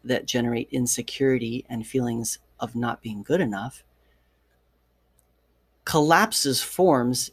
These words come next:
into itself. Energy that moves outward, service-oriented energy,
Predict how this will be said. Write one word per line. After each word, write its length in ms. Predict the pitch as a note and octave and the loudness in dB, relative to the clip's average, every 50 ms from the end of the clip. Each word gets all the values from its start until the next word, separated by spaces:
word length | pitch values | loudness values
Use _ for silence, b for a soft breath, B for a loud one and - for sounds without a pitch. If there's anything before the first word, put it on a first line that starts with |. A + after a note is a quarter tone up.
| - | 0
into 320 | - F3+ G3 F#3+ - - A2+ | 2 2 2 2 0 -4 -4
itself. 600 | - - - - - - - - - - - _ _ _ _ _ _ _ _ _ _ _ _ _ _ _ _ _ _ _ _ _ _ _ _ _ _ _ _ _ _ _ _ _ _ _ _ - | -4 -4 -6 -6 -6 -8 -10 -16 -18 -20 -20 _ _ _ _ _ _ _ _ _ _ _ _ _ _ _ _ _ _ _ _ _ _ _ _ _ _ _ _ _ _ _ _ _ _ _ _ 2
Energy 380 | - E3+ G3 G#3 F#3 - F#3+ F#3+ | 6 8 8 8 8 8 6 6
that 160 | D#3+ F3 - | 6 6 4
moves 420 | E3+ E3 D#3 D#3 C#3 C3+ C3 - - _ _ _ - | 6 6 6 6 4 0 -4 -8 -12 _ _ _ 0
outward, 600 | - F#3 A#3+ B3+ G3 - C#3+ B2 G#2 G2 G2 - - _ _ _ _ _ _ _ _ _ _ _ _ _ _ _ | 2 4 6 6 6 4 2 0 -2 -2 -6 -10 -16 _ _ _ _ _ _ _ _ _ _ _ _ _ _ _
service-oriented 1120 | - - - - A#3+ B3 G#3 E3 C3+ - - - C#3+ C3+ B2 A#2+ B2 A#2+ A#2 - - A#2+ | -4 -2 4 6 6 6 6 4 2 0 -2 -2 0 0 0 0 -2 -4 -6 -8 -8 -6
energy, 520 | B2 A#2 A2+ A#2 A#2 - C3 C3+ B2+ _ | -6 -6 -6 -10 -12 -12 -14 -16 -20 _